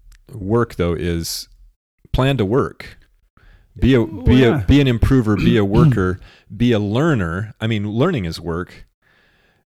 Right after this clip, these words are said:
Speaker 1: C-, because that's what Zion needs. That's what, what it needs is contributors. People need to contribute. And what are you gonna contribute? That's the big question mark.
Speaker 2: Right,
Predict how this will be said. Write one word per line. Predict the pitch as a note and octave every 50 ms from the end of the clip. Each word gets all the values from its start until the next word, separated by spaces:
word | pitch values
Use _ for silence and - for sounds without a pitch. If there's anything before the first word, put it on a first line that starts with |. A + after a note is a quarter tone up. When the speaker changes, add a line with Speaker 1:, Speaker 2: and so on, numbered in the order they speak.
| -
Speaker 1:
C-, | - B2+ -
because | - - G#2 G#2+ G#2+ B2 A#2 C3 A2+ A2
that's | A#2 B2 C3 - - - A2+
what | A#2 A2+ A2 - A2
Zion | G2 F#2+ G#2 G2 G2 G2+ G2+ F#2+ F#2+ F#2+ F#2+ E2 - -
needs. | G#2+ A#2 B2 A2 F#2 F2+ F2+ G#2
That's | A2 A2 -
what, | A2 G2+ E2 - -
what | - G#2 G#2 G#2+ G#2 G2
it | D#2 F#2+
needs | A#2+ A#2 G#2+ F2+ F#2+
is | F2+ -
contributors. | - - G2+ F#2+ F2 - - C#3+ G#2+ G2+ E2+ C#2+ D#2 E2+ -
People | - - C3 B2+ - A#2 A2 G#2 G2 G#2+ -
need | G#2 G#2+ G#2+ G2+ F2
to | - -
contribute. | - - F#2+ F2+ - - - B2 F2+ E2+ D2+ C2+ -
And | G#2 G2+
what | G2+ A2+ A#2
are | A#2
you | A2+ G#2+
gonna | F#2+ G#2+ G2 F#2+ F2
contribute? | - - - F#2+ F2 - - - A2 F#2 D#2 C#2+ C#2 - E2
That's | F#2 G2 G2 F#2+ - -
the | G2
big | D#2+ F2+ F2 D#2+
question | - - F2 F2+ - - - - -
mark. | A#2+ A#2
Speaker 2:
Right, | G#2+ G#2+ G#2+ A2